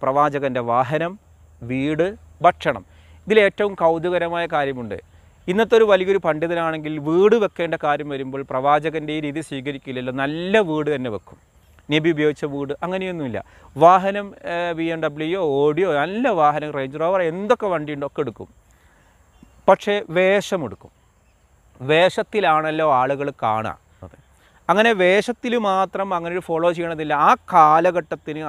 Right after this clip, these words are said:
അനു-, അനുയോജ്യമായ നല്ല വേഷം ധരിക്കുക. അത് എന്താണോ ആ നാടിൻ്റെ സംസ്കാരത്തിൻ്റെ ഭാഗം, അതായിരിക്കണം. പല രാജ്യങ്ങളിലും നീണ്ട താടിയുള്ള ആളുകൾ,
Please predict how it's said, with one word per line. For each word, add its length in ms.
അനു-, 200
അനുയോജ്യമായ 880
നല്ല 440
വേഷം 360
ധരിക്കുക. 380
അത് 140
എന്താണോ 500
ആ 20
നാടിൻ്റെ 460
സംസ്കാരത്തിൻ്റെ 840
ഭാഗം, 400
അതായിരിക്കണം. 640
പല 180
രാജ്യങ്ങളിലും 680
നീണ്ട 300
താടിയുള്ള 440
ആളുകൾ, 420